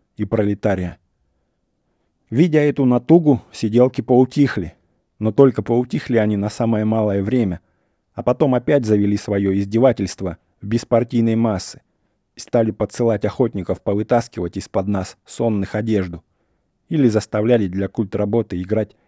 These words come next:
театральную роль в женском платье, что не подобает. Не однажды примерялись к нам эти сиделки ради одежды сонным порошком.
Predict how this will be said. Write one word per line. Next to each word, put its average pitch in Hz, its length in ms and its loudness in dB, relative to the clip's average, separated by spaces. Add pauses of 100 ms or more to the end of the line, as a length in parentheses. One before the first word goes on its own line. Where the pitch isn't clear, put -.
(140)
театральную 120 600 4
роль 127 200 6
в 95 120 -2
женском 101 380 -6
платье, 104 420 -2 (520)
что - 300 0
не 110 100 2
подобает. 107 680 0 (1200)
Не 147 180 0
однажды 165 460 2
примерялись 131 640 4
к - 100 -12
нам 120 220 2
эти 113 160 -2
сиделки 123 720 0 (100)
ради 117 300 2
одежды 113 440 2
сонным 104 440 -2
порошком. 101 580 -2